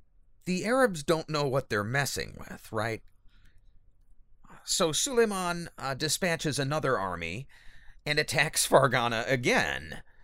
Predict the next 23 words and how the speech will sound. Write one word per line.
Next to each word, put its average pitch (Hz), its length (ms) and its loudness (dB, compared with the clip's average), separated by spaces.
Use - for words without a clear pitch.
Uh, 107 240 -4
and 131 200 -2
this 370 240 2
time, 98 580 0
his 131 300 0
goal 139 400 4
is 135 220 2
to 139 100 -4
penetrate 147 720 0
all 175 200 6
the 170 120 4
way 143 320 4
to - 180 0
the 131 120 2
Yangtze 123 460 0
Protectorate 107 600 -2
itself. - 840 -2
Uh, - 180 -18
his 110 200 0
army 120 540 2
besieges 120 680 0
a 120 80 -2
city 120 560 2